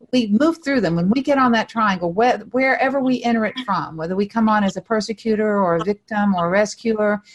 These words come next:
we move around it from there. So we go through all the three roles. We can do it that fast, or we can do it spread out over a lifetime. But when we,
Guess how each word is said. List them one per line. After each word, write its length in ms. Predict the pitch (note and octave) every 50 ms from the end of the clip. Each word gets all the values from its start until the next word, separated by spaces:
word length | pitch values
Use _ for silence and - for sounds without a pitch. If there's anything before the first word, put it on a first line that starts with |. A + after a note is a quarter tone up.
| _ _
we 160 | G3+ A#3+ B3
move 240 | A#3 A#3+ B3+ C4 A#3+
around 400 | A#3 A3 A3 A3+ A3 G#3+ G#3+ G3+
it 140 | G#3 - -
from 180 | - G3+ G3
there. 320 | F3+ F#3+ F3 D3+ - - - -
So 200 | - - - A3
we 220 | G#3+ A#3+ B3+ B3
go 280 | A3 - B3 C4+ D4+ D4
through 200 | D4+ C4 B3+ A3+ - A3
all 240 | A3+ A3+ A#3 A#3
the 80 | G#3 G#3+
three 300 | G#3 - G#3+ G#3+ G#3+ G#3
roles. 440 | F#3+ F#3+ F3+ E3+ D3+ D3 D3 D3+ G3 G#3 F#3+ - - A#4+ - - A4+ - - -
We 60 | B3
can 140 | - B3 G#3+
do 100 | B3 A#3+
it 160 | G#3+ - -
that 240 | A#3+ B3 B3+ - A3+
fast, 560 | - - E3+ D3 - - - - - - _ _ _ _ -
or 100 | - B3+
we 80 | C4+ C#4+
can 160 | C#4+ D4 B3+
do 100 | C4 C#4+
it 140 | C#4 C4 -
spread 280 | - - C#4 C#4 C4+
out 200 | C4 B3+ B3 A#3
over 220 | A#3+ A#3 A3+ A3 A3
a 80 | G#3+
lifetime. 640 | G3+ F#3+ F3 F3 E3+ - - E3 - - - - _ _ _ _ _ _ _ _ _ _ _ _ _ -
But 280 | A#3 A#3 G#3+ - - _ _ _ _ _ _ _
when 400 | - G3+ B3 C4 C4+ B3+ B3 A3+
we, 560 | A#3 C4+ C4+ C4+ C4+ C4+ C4 B3+ B3 B3+ -